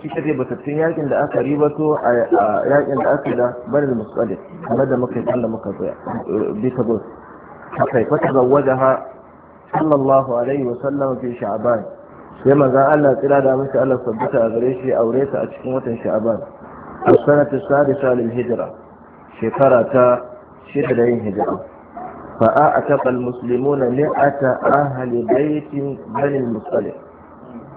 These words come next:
Sai, wato, musulmai suka yanta mutum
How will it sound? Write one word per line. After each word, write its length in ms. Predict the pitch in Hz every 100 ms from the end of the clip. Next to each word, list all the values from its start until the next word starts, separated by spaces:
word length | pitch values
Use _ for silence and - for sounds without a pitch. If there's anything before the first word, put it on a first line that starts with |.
| - -
Sai, 80 | 143
wato, 380 | 147 139 143
musulmai 400 | 127 123 120 127 123
suka 280 | 147 147 131 -
yanta 480 | 139 143 127 - - - - - - - - - - - - -
mutum 380 | - 113 147 139